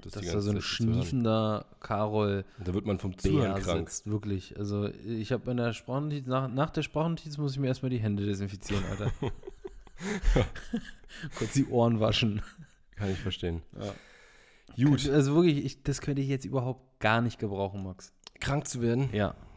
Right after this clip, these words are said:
Speaker 1: Ich kann das eigentlich nie gebrauchen, aber im Moment, ich wäre jetzt, also doch, die nächsten zwei Tage habe ich noch fettes Programm, aber dann bin ich mal einfach auf Null. Ich habe dann nichts zu tun, denn ich habe versucht,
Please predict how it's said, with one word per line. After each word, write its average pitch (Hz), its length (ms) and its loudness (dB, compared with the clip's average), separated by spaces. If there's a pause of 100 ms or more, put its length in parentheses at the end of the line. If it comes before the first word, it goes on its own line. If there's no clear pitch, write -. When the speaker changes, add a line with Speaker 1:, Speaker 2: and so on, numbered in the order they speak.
(140)
Speaker 1:
Ich - 240 -8
kann 98 200 -2
das 92 120 -2
eigentlich 90 240 -2
nie 92 100 2
gebrauchen, 90 340 0
aber 113 560 2
im 107 80 -2
Moment, 107 480 2
ich 101 200 -8
wäre 139 240 2
jetzt, 139 280 -2
also 95 160 0
doch, 101 160 2
die - 120 -6
nächsten 110 280 -2
zwei 101 200 -4
Tage 107 260 0
habe 95 100 0
ich 95 100 -6
noch 95 120 0
fettes - 640 -8
Programm, 101 400 0
aber 98 180 0
dann 120 540 0
bin 107 100 2
ich 117 140 -4
mal 120 260 -2 (400)
einfach 123 400 -4
auf - 200 -6
Null. 104 240 2
Ich - 100 -6
habe - 180 -2
dann 104 220 0 (100)
nichts 110 440 0
zu 117 80 -2
tun, 104 180 0
denn 92 100 0
ich 90 60 -4
habe 92 140 -6
versucht, 113 440 -2